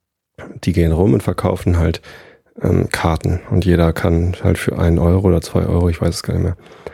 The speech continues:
so eine Karte erwerben, die halt dann, ähm, quasi das Los für eine der Enten ist. Und, ähm, ich hatte irgendwie Ente Nummer sechshundertsieben, glaub ich.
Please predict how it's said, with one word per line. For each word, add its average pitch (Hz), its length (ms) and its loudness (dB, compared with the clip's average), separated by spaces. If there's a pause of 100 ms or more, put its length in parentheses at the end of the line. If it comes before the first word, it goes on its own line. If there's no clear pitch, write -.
(220)
so - 240 0
eine 85 420 2
Karte 117 460 -2 (300)
erwerben, 107 520 2 (1200)
die 85 160 2
halt 82 240 2
dann, 85 300 2 (760)
ähm, 76 280 2
quasi 82 480 -2
das - 220 -6
Los 95 300 4
für - 260 -4 (220)
eine 85 240 2
der - 160 0
Enten - 300 0
ist. - 240 -6
Und, - 200 -8 (640)
ähm, 92 300 0 (260)
ich - 160 -4
hatte - 160 0
irgendwie 82 380 0 (220)
Ente 85 280 2
Nummer 85 220 4
sechshundertsieben, 85 920 0
glaub - 300 -6
ich. - 200 -10